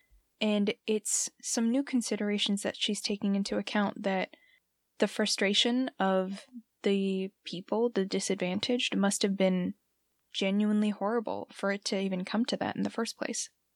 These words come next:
It's a conversation that she and Kieran have later on about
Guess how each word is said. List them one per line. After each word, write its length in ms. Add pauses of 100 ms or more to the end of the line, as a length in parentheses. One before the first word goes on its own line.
(640)
It's 160
a 60
conversation 760
that 180
she 320
and 180
Kieran 580 (160)
have 200
later 400
on 440
about 420